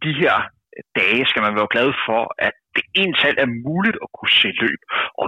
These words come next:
hvilket løb vi så. Der var fem danskere, der løb under E M-kravet indendørs på femten hundrede meter. Det vil altså sige fem løbere, der kom under den her magiske grænse på tre femogfyrre. Og det er altså ensbetydende med,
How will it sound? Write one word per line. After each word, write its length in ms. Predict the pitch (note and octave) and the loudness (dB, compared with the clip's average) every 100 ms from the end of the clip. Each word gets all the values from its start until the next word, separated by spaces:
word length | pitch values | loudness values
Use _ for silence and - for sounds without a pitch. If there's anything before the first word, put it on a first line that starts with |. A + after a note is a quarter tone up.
| - | 0
hvilket 340 | - - F3+ - - | 0 2 0 -2 0
løb 240 | D#4 - - - - | 0 0 -12 -16 0
vi 60 | B2+ - | 4 4
så. 100 | - - _ _ - _ - - - | 4 -4 _ _ -20 _ -16 -16 -4
Der 60 | C#3 C#3 | -2 -2
var 80 | - - - | -4 -6 -2
fem 120 | G3 - _ _ _ - | -2 -2 _ _ _ -2
danskere, 380 | - D3 - E3+ - | 0 0 0 -2 0
der 80 | C#3+ B2 | 0 2
løb 120 | C3 - | 2 2
under 180 | D3+ F3 - _ D#3+ | 2 2 -2 _ -6
E 20 | - F3+ | -2 -4
M-kravet 500 | - - A2+ - G2 - _ _ _ B2+ | 0 0 0 -2 -6 -10 _ _ _ -2
indendørs 480 | E3+ G3+ - - - - | 0 0 -2 0 -2 -4
på 60 | - - | -10 -4
femten 260 | D#3 G3 F3+ | -6 -4 -6
hundrede 220 | C3+ - | -4 -4
meter. 140 | - - | -6 -2
Det 100 | C#3+ | -2
vil 100 | F3+ | 0
altså 140 | - - | -2 -4
sige 140 | D3+ - - | -6 -6 -4
fem 140 | A#3+ - C3 | -4 -4 0
løbere, 360 | B2+ C#3+ D#3+ D3+ | 0 0 -2 -4
der 80 | - | -6
kom 140 | B2+ | -4
under 120 | C3 D3+ | -2 -2
den 80 | D3 | -2
her 80 | D3+ C3+ C#3 | -2 0 2
magiske 400 | B2+ - - C#3 - | 0 0 -4 -2 -2
grænse 300 | G2+ A#2+ - | -2 -2 -4
på 60 | - - | -2 0
tre 120 | - D3 - - | 0 -2 -8 -8
femogfyrre. 600 | B2 - - - G2+ A2+ - - - - - | -8 -8 -12 -6 -4 -6 -10 -14 -12 -12 -12
Og 40 | - | -8
det 80 | F3 C#3+ | -4 -2
er 40 | A#2+ | -4
altså 180 | - D3 - | -6 -10 -10
ensbetydende 580 | D#3 - - D#3 C3 A2 | -14 -8 -6 -6 -8 -8
med, 100 | G#2+ | -6